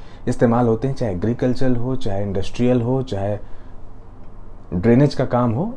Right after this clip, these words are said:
इन सारे कामों में इनके products इस्तेमाल होते हैं। तो इसलिए अभी भी घबराने की बात इस कंपनी में नहीं है। लंबी अवधि के लोग अगर बहुत ज़्यादा गिरता है और भी, तो वहाँ पे एक opportunity के तौर पे देख सकते हैं, जिनका नज़रिया लंबा है।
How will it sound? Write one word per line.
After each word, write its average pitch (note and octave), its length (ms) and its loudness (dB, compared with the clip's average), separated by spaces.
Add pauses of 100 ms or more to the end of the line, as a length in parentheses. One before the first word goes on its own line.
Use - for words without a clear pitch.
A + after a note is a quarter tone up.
(120)
इन C3 60 -4
सारे G#2+ 260 0
कामों G#2 320 0
में A2 120 0
इनके G2+ 160 -2
products G2 360 -2
इस्तेमाल G2+ 420 -2
होते E2 240 -8
हैं। - 180 -10 (100)
तो - 160 2
इसलिए F#3 440 6
अभी G#3 160 8
भी F#3+ 120 8
घबराने A#2+ 440 4
की B2+ 100 0
बात G#2 300 -2 (160)
इस - 100 0
कंपनी B2+ 360 2
में A#2 120 4
नहीं A2 240 4
है। G2 220 0 (600)
लंबी C3 260 6
अवधि B2 240 8
के A#2+ 100 -2
लोग A#2 200 2
अगर A#2 220 0
बहुत A#2 460 2
ज़्यादा B2+ 240 2
गिरता A2 360 2
है A2 120 0
और A2+ 300 0
भी, A2+ 160 -2
तो A2 120 -4
वहाँ G2 200 -4
पे G#2 200 -4
एक G#2 120 -4
opportunity G2+ 500 -2
के A#2 80 -6
तौर F#2+ 260 -2
पे D3 140 0
देख B2 380 2
सकते - 400 -2
हैं, E2+ 200 -6 (340)
जिनका C#3 200 2
नज़रिया B2+ 380 2
लंबा F#2+ 380 0
है। D#2 140 -4